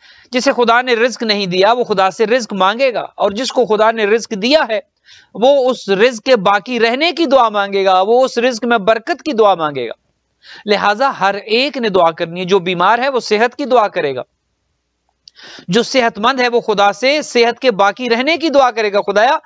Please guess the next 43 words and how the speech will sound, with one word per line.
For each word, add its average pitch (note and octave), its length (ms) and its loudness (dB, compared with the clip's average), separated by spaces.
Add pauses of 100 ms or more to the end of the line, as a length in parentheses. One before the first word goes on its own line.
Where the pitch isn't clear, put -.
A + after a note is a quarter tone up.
(180)
कभी C#4+ 220 0
बीमार C4 400 0
ना A3 80 -4
हो F#3+ 160 -4
जाऊं। D#3+ 220 -4 (580)
लिहाजा F3+ 440 0 (280)
कोई C#4 140 -2
ये G3 180 0
ना D#4+ 120 -2
समझे A3 460 0
कि A3 160 -4
दुआ F3+ 420 2
फकत A3 440 -4
बीमार F3 520 -2
के F#3+ 160 -6
लिए F#3 240 -4
है, F3 220 0
दुआ F#3 240 4
फकत F#3+ 340 -2
गरीब E3 500 -2
के G3 100 0
लिए F3+ 240 -2
है, E3+ 180 0
दुआ F#3 220 2
फकत F#3+ 300 -6 (140)
फकीर A3 280 -4
के F3+ 140 -4
लिए, E3 200 -10 (220)
नहीं। F#3+ 140 -2 (500)
दुआ G#3 220 4
तो C4 120 -6
बुनियादी A3 540 -2 (260)
तौर E3+ 160 2
पर A3 180 0
अल्लाह G3+ 280 -2
सुब्हानहू F#3 420 -2
व F3+ 40 -2
तआला E3 300 0
के D#3+ 120 -12
साथ E3+ 280 -2
अपने F3 260 -6
ताल्लुक F3 680 2
को F#3 380 -2